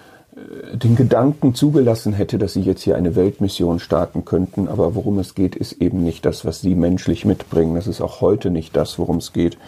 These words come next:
sondern dass der Geist durch sie wirken kann. Und das sehen wir in Petrus, der am Anfang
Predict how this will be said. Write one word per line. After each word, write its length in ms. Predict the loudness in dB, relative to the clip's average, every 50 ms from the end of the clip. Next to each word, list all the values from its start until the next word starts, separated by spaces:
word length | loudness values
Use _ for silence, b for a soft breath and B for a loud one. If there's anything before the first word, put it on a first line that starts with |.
| B B B B B B -20 B B
sondern 480 | 0 2 2 4 4 4 2 0 -2 -8 _ _ -2
dass 260 | 0 0 0 -2 0
der 380 | 0 2 2 4 2 0 0 -4 _ -10 -6 -2
Geist 580 | 0 0 0 0 -2 -2 -4 -10 _ -20 -20 _ _ _ -4
durch 240 | -2 -2 -2 -2
sie 220 | -6 -6 -6 -2 0
wirken 320 | 0 0 0 -2 -8 -10
kann. 240 | -6 -6 -4 -4 -2
Und 120 | -2 0
das 140 | 0 0 0
sehen 220 | 0 0 2 2 0
wir 100 | -2 -2
in 140 | -2 -4
Petrus, 760 | -6 -4 0 0 0 0 0 -4 -4 -4 -4 -4 -6 -14 -16 -18 B B B B B B B B B B
der 280 | B 0 2 2 4 2
am 120 | 2 0
Anfang 560 | 2 0 -2 -2 0 0 0 2 2 0 0